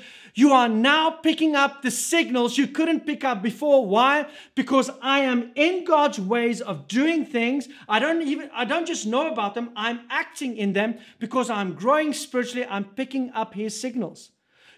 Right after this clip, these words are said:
You'll be able to distinguish between fake and real. Now, here's the big one, and I'm gonna finish with this. He says in, uh, Hebrews eleven, uh, five, verse eleven, he says, "Concerning him, I have much to say. We have much to say about this,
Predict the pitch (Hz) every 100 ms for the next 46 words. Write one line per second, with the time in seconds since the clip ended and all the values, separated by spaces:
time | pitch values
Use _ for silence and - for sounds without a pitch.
0 | - 330 339 320 - 285 339 349 349 262
1 | 262 - 320 320 277 277 240 - 262 277
2 | 240 - - - - - 320 339 - -
3 | _ - 262 277 233 269 349 226 - -
4 | _ _ _ _ _ _ _ _ _ -
5 | 247 240 302 254 208 269 240 208 196 202
6 | 220 208 233 220 202 - 175 - - _
7 | _ _ - 247 302 302 247 247 247 226
8 | 226 202 202 202 233 254 226 214 220 208
9 | 151 _ _ _ - 202 - 240 240 220
10 | 220 196 208 185 - 180 240 226 226 208
11 | - 294 269 220 262 214 202 196 170 202
12 | - 160 - 196 151 _ _ _ _ _
13 | _ 196 240 247 226 269 285 - 277 277
14 | 262 247 202 220 208 180 - -